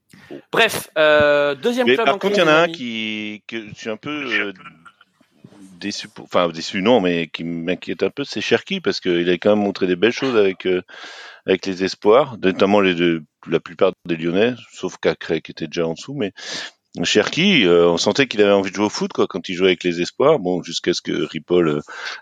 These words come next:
Speaker 1: euh, <laughs> euh, ben, fasse cramer tous les espoirs. Euh, et comment, et je sais pas, là, je l'ai, j'ai regardé un peu, euh, le match, c'est vrai qu'il a l'air complètement, euh,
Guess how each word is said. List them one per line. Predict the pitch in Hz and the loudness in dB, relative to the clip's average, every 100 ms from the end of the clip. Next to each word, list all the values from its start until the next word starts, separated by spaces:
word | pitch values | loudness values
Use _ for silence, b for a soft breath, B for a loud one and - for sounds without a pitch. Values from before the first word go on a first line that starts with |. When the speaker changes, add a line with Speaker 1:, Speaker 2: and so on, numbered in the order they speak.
| 80 | 0
Speaker 1:
euh, | 82 | 0
<laughs> | 95 92 - - - - - - | 2 -2 -2 -8 -8 -10 -10 -4
euh, | 67 67 55 - _ _ | -2 0 -2 -6 _ _
ben, | 78 71 67 67 | -2 0 -2 -8
fasse | - 80 - 76 - | -4 -2 -2 -4 -4
cramer | - 82 80 | -2 0 0
tous | 80 | -2
les | 73 | -2
espoirs. | 78 - 110 127 - B B B 90 | -2 2 2 2 -2 B B B 4
Euh, | 92 92 92 92 92 90 87 87 85 85 85 82 80 80 78 71 - | 8 8 8 8 8 6 6 6 4 4 2 2 0 0 -2 -4 -8
et | - 85 80 | -6 -6 -4
comment, | - 85 85 82 80 78 80 78 - - | -6 -2 -2 -2 -2 -6 -8 -8 -10 -10
et | |
je | 80 85 | -8 -8
sais | - | -6
pas, | 85 120 | 0 2
là, | 87 85 | 4 2
je | 80 | 0
l'ai, | 82 82 | 0 0
j'ai | 80 | 2
regardé | 80 80 80 | 2 2 2
un | 82 | 0
peu, | 78 104 | 0 -2
euh, | 110 92 82 78 76 | 0 0 -2 -4 -4
le | 76 | -2
match, | 90 123 - | 2 0 -2
c'est | - - | -10 -6
vrai | - | -6
qu'il | - 127 | -6 -12
a | |
l'air | 131 | -12
complètement, | - 135 131 - 85 - 95 95 82 | -8 0 0 0 -8 -6 -2 0 0
euh, | 73 | -4